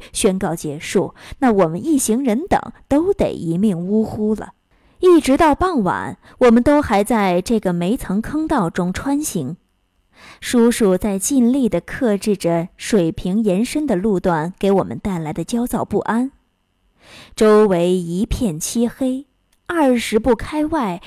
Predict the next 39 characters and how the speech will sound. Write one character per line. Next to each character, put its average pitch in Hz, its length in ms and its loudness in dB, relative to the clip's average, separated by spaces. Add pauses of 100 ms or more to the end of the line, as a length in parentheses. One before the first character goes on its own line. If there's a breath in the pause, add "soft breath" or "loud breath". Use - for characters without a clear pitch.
(100)
就 220 140 0
什 220 200 -2
么 285 140 -6
也 262 160 -4
看 - 260 -8
不 151 80 -6
清 233 320 -6
了， - 180 -10 (960 loud breath)
所 240 200 4
以 214 260 4
根 302 280 0
本 131 300 0
就 190 180 2
没 190 140 2
有 202 120 0
办 247 220 0
法 147 160 -6
估 262 260 -4
计 180 380 -2
这 202 100 -2
个 - 140 -8
坑 262 340 -2
道 220 280 -2
究 294 280 0
竟 240 220 -2
有 - 120 -4 (100)
多 311 200 2
长， 175 440 -6 (160 loud breath)
何 214 320 2
处 262 260 0
才 160 240 -8
是 - 160 -6
尽 233 320 -4
头。 - 380 -8 (680)
我 220 260 6
开 277 260 0
始 208 180 0
觉 180 260 0
得， 180 360 -4